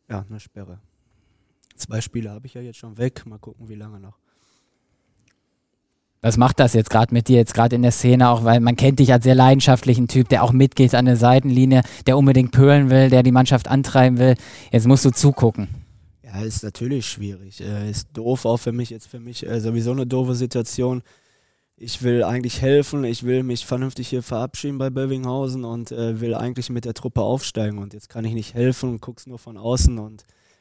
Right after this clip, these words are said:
Speaker 1: ist natürlich, äh, eine doofe Situation für mich gerade.
Speaker 2: Jetzt haben wir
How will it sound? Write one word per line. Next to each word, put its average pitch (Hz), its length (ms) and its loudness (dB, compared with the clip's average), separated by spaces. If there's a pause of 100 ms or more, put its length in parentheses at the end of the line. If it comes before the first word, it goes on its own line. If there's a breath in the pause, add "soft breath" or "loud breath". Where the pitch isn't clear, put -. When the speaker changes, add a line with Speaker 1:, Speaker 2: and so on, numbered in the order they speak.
(420)
Speaker 1:
ist - 280 -2
natürlich, 110 500 -8
äh, - 80 -12
eine 104 360 -8 (480)
doofe 117 260 -4
Situation 107 480 -10
für 98 120 -14
mich 92 160 -20
gerade. 95 280 -20 (2250)
Speaker 2:
Jetzt - 200 -8
haben 117 140 2
wir 120 220 4